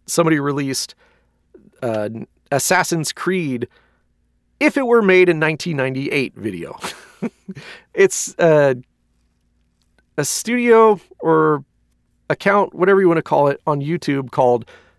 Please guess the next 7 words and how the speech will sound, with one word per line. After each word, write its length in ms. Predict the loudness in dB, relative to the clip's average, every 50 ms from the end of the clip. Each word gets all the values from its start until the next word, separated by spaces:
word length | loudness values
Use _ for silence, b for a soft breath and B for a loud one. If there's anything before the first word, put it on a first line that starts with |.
| b b
ninety-eight 760 | -4 -2 0 0 0 0 -2 -2 -2 0 2 4 4 2 0 _ _ _ _ _ _ -18 -18 -10 -4
D 340 | 0 2 2 4 2 2
make. 460 | 0 0 0 0 0 -2 _ -16 -20 _ _ _ _ _ _
So 220 | -10 0 0 0 0
instead 240 | 2 0 0 0
of 100 | 2 2
remake, 520 | 0 0 0 2 2 2 0 0 -2 -6